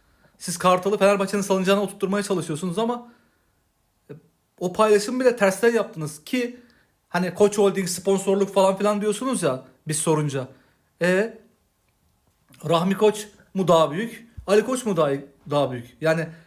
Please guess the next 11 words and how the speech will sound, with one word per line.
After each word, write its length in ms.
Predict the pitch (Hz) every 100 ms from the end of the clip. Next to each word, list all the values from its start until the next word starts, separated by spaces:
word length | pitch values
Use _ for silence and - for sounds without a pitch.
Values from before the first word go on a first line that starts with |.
| _ _ _ -
Beşiktaş'ın 540 | 175 208 196 202 196 - _ -
sponsorluklarını 800 | - - 196 196 196 196 180 - -
Ali 180 | 180 185
Koç 180 | 214 233
mu 100 | 254
vermiş 360 | 247 262 262 - -
yoksa 180 | 196 226
Koç 260 | - 262
Holding 300 | 247 214 220
mi 100 | 214
vermiş? 400 | 170 135 127 -